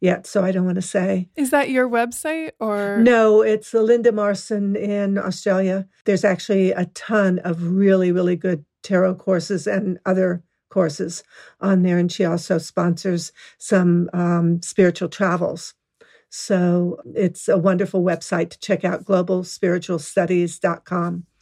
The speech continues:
Speaker 2: We'll put that in the show notes as well.
Speaker 1: Great. Um, readings. Um, I,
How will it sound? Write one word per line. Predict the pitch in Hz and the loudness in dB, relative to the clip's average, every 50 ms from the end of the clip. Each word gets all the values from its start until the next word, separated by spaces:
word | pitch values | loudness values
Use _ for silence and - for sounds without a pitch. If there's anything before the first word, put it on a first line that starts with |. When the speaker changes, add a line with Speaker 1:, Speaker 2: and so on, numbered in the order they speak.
| - - - - - - - - | -20 -20 -20 -20 -20 -20 -14 -6
Speaker 2:
We'll | 254 254 254 | -2 -2 -2
put | - - 254 240 240 | 0 -2 -6 -4 -4
that | - 240 208 | -6 -6 -6
in | 214 214 | -6 -8
the | 214 220 | -8 -8
show | - - 240 226 | -6 -6 -6 -4
notes | 214 208 208 208 - - - | -4 -6 -6 -8 -10 -8 -10
as | 220 - - | -10 -8 -8
well. | 226 226 240 _ _ _ | -10 -10 -10 _ _ _
Speaker 1:
Great. | _ - 175 175 190 190 185 180 180 - - - - - 196 - | _ -4 -2 0 0 0 0 -2 -4 -6 -8 -16 -20 -18 -6 -2
Um, | 202 214 214 208 208 208 208 208 202 202 190 - _ _ - - _ _ - - _ _ | 0 2 2 2 2 2 0 0 0 -2 -4 -6 _ _ -20 -20 _ _ -20 -20 _ _
readings. | - 226 214 226 233 240 254 254 262 269 269 - - - | -4 0 2 2 2 2 2 0 0 -2 -4 -4 -4 -4
Um, | 220 214 214 220 226 220 226 220 220 214 - - - - - - - _ _ _ _ | 0 0 0 2 2 0 0 -2 -4 -6 -10 -16 -20 -20 -20 -20 -20 _ _ _ _
I, | 226 220 226 226 226 226 226 226 226 226 220 202 | 0 2 4 4 4 6 6 4 2 0 -2 -2